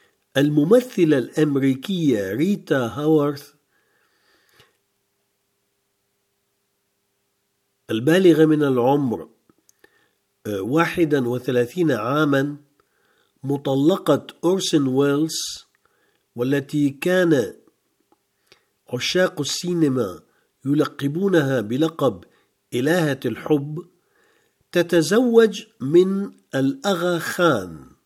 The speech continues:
في حفل أقيم في مدينة فالوريس الفرنسية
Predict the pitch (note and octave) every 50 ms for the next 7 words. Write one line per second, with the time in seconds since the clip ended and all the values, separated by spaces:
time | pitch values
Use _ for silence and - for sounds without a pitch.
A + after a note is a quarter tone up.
0 | _ _ _ _ _ _ _ _ _ _ _ _ _ _ - - D3 C#3 C3 -
1 | E3+ G3 G3 G3 - - G3 G3+ G#3 G#3 G3 - E3+ C3 A#2+ - - F#3 F#3+ F#3
2 | F3+ F3 E3 - - E3 C#3+ C3+ B2+ A#2+ A#2+ C3+ D#3+ E3+ E3 D#3+ D#3+ D#3 D#3 -
3 | - B2 A#2+ D3+ F3+ F#3 F3+ E3 D3 D3+ F3+ F#3+ F#3 - - - C#3 B2+ A#2 -
4 | - C3 B2 B2 A#2+ A2+ A2+ - - E3 D#3+ C#3 G#2+ F2+ D#2 - -